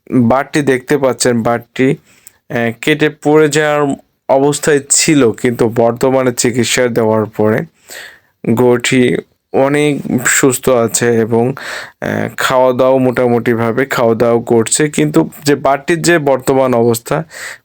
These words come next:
বাটটি সারতে সময় লাগবে, কারণ, আহ, চিকিৎসা চলছে, কিছু ওষুধ খাওয়ানো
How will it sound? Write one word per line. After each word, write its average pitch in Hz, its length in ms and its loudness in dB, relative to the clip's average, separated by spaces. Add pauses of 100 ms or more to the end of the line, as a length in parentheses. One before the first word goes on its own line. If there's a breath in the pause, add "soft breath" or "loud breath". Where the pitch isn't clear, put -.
বাটটি 123 320 -2
সারতে 123 440 -2
সময় 123 460 0
লাগবে, 117 680 -4
কারণ, 117 360 0 (380 loud breath)
আহ, 117 320 -2
চিকিৎসা 131 460 0
চলছে, 127 540 2
কিছু 127 300 0
ওষুধ 127 360 0
খাওয়ানো 123 400 0